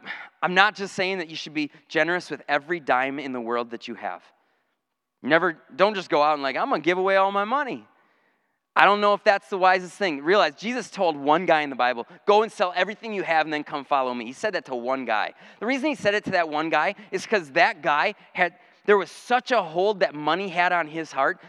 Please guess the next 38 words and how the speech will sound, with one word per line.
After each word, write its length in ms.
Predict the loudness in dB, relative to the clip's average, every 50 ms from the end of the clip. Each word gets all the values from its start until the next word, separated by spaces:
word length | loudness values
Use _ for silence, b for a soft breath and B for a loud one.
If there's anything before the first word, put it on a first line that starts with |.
| B B
that 120 | -12 -12
the 140 | -12 -14 -8
only 300 | -2 0 0 0 0 -2
way 240 | -2 -2 0 0 0
that 160 | -2 -4 -4
that 160 | -4 -6 -6 -6
hold 260 | -2 -2 -2 -2 -2
was 140 | -4 -8 -6
gonna 160 | -6 -6 -4
be 80 | -4
let 240 | -2 -2 -2 -2 0
go 180 | 0 0 2 2
of 160 | 2 0 -2 -6
is 200 | -10 -8 -6 -6
if 140 | -8 -8 -10 b b b
Jesus 260 | b -6 -4 -4 -4
is 60 | -4 -2
like, 220 | -2 -2 -2 -4 -12
"You 160 | -16 -16 -16 -16 -20 -20 B B B B _
give 120 | -4 -2 -2
away 220 | 0 0 -2 0
everything 320 | -2 -2 -4 -6 -12 -10 -12
and 80 | -12
then 80 | -12 -12
come 160 | -12 -12 -8
follow 240 | -6 -6 -4 -6 -6
me." 220 | -10 -12 -14 -16 b b b b
Jesus 200 | -10 -8 -8 -6
didn't 180 | -6 -8 -8 -8
say 140 | -8 -8 -6
that 160 | -6 -8 -10
to 100 | -10 -12
everybody. 480 | -10 -10 -8 -6 -6 -6 -6 -6 -10 -14 _ _ _ _ _ _ _ _ _ _ -10
He 80 | -10
calls 380 | -6 0 2 2 2 2 0 -2
us 140 | -6 -6 -6
to 120 | -8 -8
wisdom. 500 | -6 -4 -4 -6 -6 -6 -8 -8 -8 -10